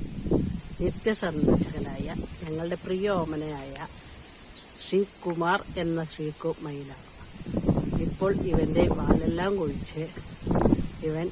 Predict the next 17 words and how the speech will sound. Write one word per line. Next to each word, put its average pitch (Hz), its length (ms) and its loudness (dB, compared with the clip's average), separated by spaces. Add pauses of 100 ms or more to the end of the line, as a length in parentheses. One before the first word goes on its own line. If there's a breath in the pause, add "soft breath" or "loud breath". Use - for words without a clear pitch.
(100)
ചെറിയ 175 340 4
കുട്ടിയെ 160 340 -2
പോലെ - 400 4 (840)
വന്ന് 160 340 2
നിത്യവും 202 420 2
വന്ന് 151 240 0
ഞങ്ങളുടെ 156 440 2
കയ്യിൽ 156 300 2
നിന്ന് 147 180 -6
ഭക്ഷണം - 440 -4
വാങ്ങിച്ച് 156 400 0
കഴിച്ച് - 360 4 (680)
പിന്നെ - 400 10 (420)
വാലുള്ള - 500 8
സമയത്ത് 170 460 4 (120)
ഞങ്ങൾക്ക് - 480 6 (400)
ഞങ്ങളുടെ - 440 4